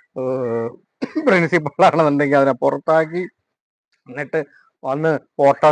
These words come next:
പ്രിൻസിപ്പൾ ആ സ്കൂളിന്റെ പേര് പോലും കളയുന്ന രീതിയിൽ കുറെ പൊട്ടത്തരമൊക്കെ പറഞ്ഞ്, <clears throat> പറഞ്ഞും കൊണ്ട് പുറത്തായി, സ്വയം പുറത്തായി. ഇത്തരത്തിലുള്ള ലോകമായിരുന്നു. അപ്പൊ ഇതിനെക്കുറിച്ചൊന്നും, ഇതിലെ നല്ല സംസ്കാരമായിട്ടാണ് കരുതി വെച്ചിരിക്കുന്നത്?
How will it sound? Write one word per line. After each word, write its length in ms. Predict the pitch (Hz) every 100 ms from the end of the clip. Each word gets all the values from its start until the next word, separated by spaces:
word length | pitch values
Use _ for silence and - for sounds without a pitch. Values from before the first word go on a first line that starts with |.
| 143
പ്രിൻസിപ്പൾ 440 | 131 135 156 151
ആ 60 | 147
സ്കൂളിന്റെ 480 | 143 - 135 175 180
പേര് 240 | 147 147 143
പോലും 240 | 143 143
കളയുന്ന 320 | 131 131 131 131
രീതിയിൽ 320 | 123 123 123
കുറെ 180 | 127 123
പൊട്ടത്തരമൊക്കെ 640 | 127 123 123 123 120 123 -
പറഞ്ഞ്, 380 | 113 117 117 113 _ - _ _ -
<clears throat> 560 | 190 208 160 127 120 110
പറഞ്ഞും 320 | 123 123 127 123
കൊണ്ട് 280 | 120 117 120 - - - -
പുറത്തായി, 520 | 117 123 - 120 107 -
സ്വയം 240 | 123 127 123
പുറത്തായി. 420 | 117 110 117 98 -
ഇത്തരത്തിലുള്ള 640 | 151 170 160 143 139 135
ലോകമായിരുന്നു. 680 | 127 110 107 110 95 95 113 _ _ _ _
അപ്പൊ 200 | 165 160
ഇതിനെക്കുറിച്ചൊന്നും, 640 | 143 151 160 156 139 127 117
ഇതിലെ 180 | 160 190
നല്ല 240 | 185 165 175
സംസ്കാരമായിട്ടാണ് 760 | 127 113 143 139 135 123 110 92
കരുതി 240 | 98 101
വെച്ചിരിക്കുന്നത്? 580 | 104 98 92 92 92 92